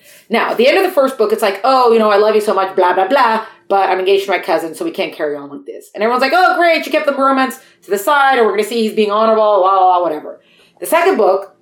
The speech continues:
somehow magically, within the lifespan of between the first book and the sequel, the queen all of a sudden becomes a lesbian, and she also falls in love with the girl. Okay? So magic, magic happens. So she's now in love with the girl,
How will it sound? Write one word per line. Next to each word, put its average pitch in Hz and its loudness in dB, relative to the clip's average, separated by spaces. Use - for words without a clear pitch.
somehow 277 0
magically, 254 2
within 190 0
the 190 0
lifespan 190 0
of 160 -12
between 180 -8
the 175 -8
first 220 -2
book 180 0
and 185 -2
the 165 -6
sequel, 190 -6
the - 0
queen 285 -2
all 220 0
of 214 -4
a - -8
sudden 214 -2
becomes 196 -2
a 185 2
lesbian, 165 -6
and 185 -12
she 311 -2
also 302 2
falls 175 0
in 160 -10
love 151 -10
with 139 -16
the - -12
girl. - -16
Okay? 180 -2
So 180 0
magic, 233 -2
magic 196 -2
happens. 160 -6
So 165 -4
she's 320 -2
now 311 2
in 269 0
love 233 2
with 247 -6
the - -6
girl, 190 -2